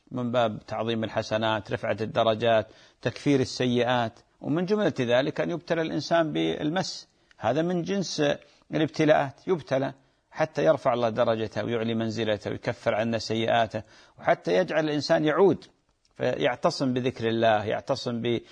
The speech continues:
يكون دائما في تحت مظلة الإيمان، لأن أغلب هؤلاء الذين تحت وشهم الشياطين في الغالب بعيدين عن ذكر الله، بعيدين عن الصلاة، بعيدين عن يعني قراءة القرآن.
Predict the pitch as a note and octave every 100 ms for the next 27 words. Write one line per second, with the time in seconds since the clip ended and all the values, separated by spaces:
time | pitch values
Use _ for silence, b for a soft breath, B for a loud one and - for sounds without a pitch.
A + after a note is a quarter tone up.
0 | B - C#3 - E3 D3 D#3+ E3 D3+ C3+
1 | - C#3 - _ - D3+ - C#3+ C#3 D3
2 | C3+ B2+ B2 B2+ B2 B2 F#2 C#2+ _ B1+
3 | - D#2 - - - - - G#3 F3+ D3+
4 | - b b b - D3 D#3+ E3 C#3+ C#3+
5 | C#3 C3 - D#3 - D#3+ F3+ - D3 B2
6 | - A#2 A2+ A2 A2 G3 F#3 C#3+ A2 B2+
7 | - G#3 F3+ G#3 F#3 D3+ C#3+ - C3+ C3+
8 | B2 - _ _ _ _ - C3 E3 F#3
9 | C#3+ C#3 - C3 B2+ B2 B2+ A#2 C3+ D#3
10 | B2+ C3 B2+ b b b b _ - C3+
11 | A2 A#2+ A#2 - - C3 B2+ A#2+ B2+ -
12 | A#2 B2 A#2+